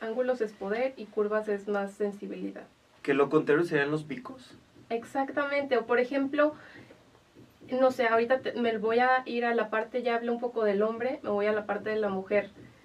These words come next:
Speaker 1: Cuando una mujer empieza a utilizar más sacos cuadrados, es decir,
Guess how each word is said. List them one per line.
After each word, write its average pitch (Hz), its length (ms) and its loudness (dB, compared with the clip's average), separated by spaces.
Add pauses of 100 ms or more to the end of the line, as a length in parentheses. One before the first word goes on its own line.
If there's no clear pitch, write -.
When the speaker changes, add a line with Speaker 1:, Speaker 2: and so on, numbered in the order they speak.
(220)
Speaker 1:
Cuando 240 280 2
una 269 200 4
mujer 269 360 2
empieza 233 320 -2
a 247 40 0
utilizar 214 680 -2 (160)
más 226 460 -2
sacos 240 720 -2 (640)
cuadrados, 208 680 2
es 240 80 -6
decir, 220 400 -6